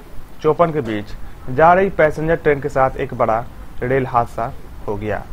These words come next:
चालक नियंत्रण कक्ष के समीप गुरुवार की सुबह गोमो चोपन सवारी गाड़ी की एक कोच बेपटरी हो गई। सवा तीन घंटे के बाद कोच को पटरी पर दोबारा लाया जा सका और उसके बाद उक्त ट्रेन लगभग दो घंटे विलंब से गोमो रेलवे स्टेशन से अपने गंतव्य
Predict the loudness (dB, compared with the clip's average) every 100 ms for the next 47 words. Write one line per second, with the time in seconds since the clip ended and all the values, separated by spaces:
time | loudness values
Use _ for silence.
0 | 2 6 6 6 2 2 2 2 2 2
1 | 2 2 0 -2 0 0 0 -2 -2 0
2 | 6 6 6 4 -4 -4 0 0 0 -6
3 | -14 -14 -6 2 2 2 0 0 0 0
4 | 0 4 4 4 4 2 2 -4 -4 -2
5 | -2 -4 -8 -6 -8 -10 -2 0 0 -2
6 | -6 -4 -2 0 0 0 0 0 -2 -6
7 | -8 -4 0 2 2 0 0 -2 -2 -2
8 | 0 2 0 -4 -12 -14 -2 0 2 0
9 | -2 0 -2 -2 -2 -2 0 0 2 4
10 | 4 4 4 2 0 -6 -6 -4 -4 -6
11 | -4 -2 0 0 -2 -6 -6 -4 -2 0
12 | 0 -2 0 -2 -4 -8 -10 -6 0 0
13 | 0 -2 -2 0 0 0 -2 -2 -4 -2
14 | 0 0 0 0 0 -2 -2 -4 -4 -4
15 | -6 -6 -4 -4 -2 -4 -2 -2 -4